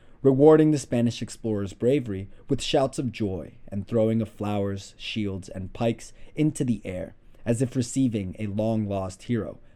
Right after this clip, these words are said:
back home. These would have been the first indigenous courts that the Spanish would be privy to,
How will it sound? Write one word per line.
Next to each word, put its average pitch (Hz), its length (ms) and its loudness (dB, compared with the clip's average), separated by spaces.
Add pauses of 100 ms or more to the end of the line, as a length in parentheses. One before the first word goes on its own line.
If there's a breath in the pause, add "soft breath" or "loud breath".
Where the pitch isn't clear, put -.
(140)
back - 260 -6
home. - 340 -12 (1700 soft breath)
These 143 320 6
would 135 100 4
have 120 140 4
been 120 160 6
the 110 60 2
first 113 400 0
indigenous 110 540 -2
courts - 440 -2 (100)
that - 140 -2
the 127 80 0
Spanish 131 480 -2
would 120 120 -2
be 110 80 -4
privy 113 340 0
to, - 280 -14